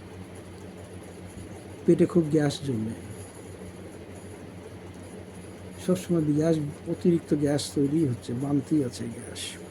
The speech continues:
সেই গ্যাসটাকে কী করে ভালো করবে? এই বায়ু রোগ আমাদের শরীরে কপিত্ত বায়ু, এই পেটের যাতে বায়ু যাতে না বানে, পেটের বেশি গ্যাস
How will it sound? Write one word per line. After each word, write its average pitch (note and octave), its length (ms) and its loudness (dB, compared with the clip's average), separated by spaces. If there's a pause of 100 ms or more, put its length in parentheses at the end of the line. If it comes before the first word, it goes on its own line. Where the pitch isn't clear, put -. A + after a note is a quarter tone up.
(1040)
সেই D#3 100 4
গ্যাসটাকে D3+ 600 2 (1200)
কী E3+ 100 6
করে D#3+ 160 8
ভালো B2 300 2
করবে? A2 280 -6 (1300)
এই F3+ 200 8 (180)
বায়ু D3+ 280 8
রোগ D3+ 240 6 (1040)
আমাদের D#3 320 4
শরীরে D3+ 440 4
কপিত্ত - 640 0
বায়ু, A2+ 260 -2 (1160)
এই D#3+ 160 2
পেটের E3+ 320 8
যাতে E3 200 6
বায়ু D3+ 300 8
যাতে D3 320 6
না C#3+ 240 4
বানে, B2 280 2 (1080)
পেটের D#3+ 280 6
বেশি D3+ 240 4
গ্যাস C#3+ 320 2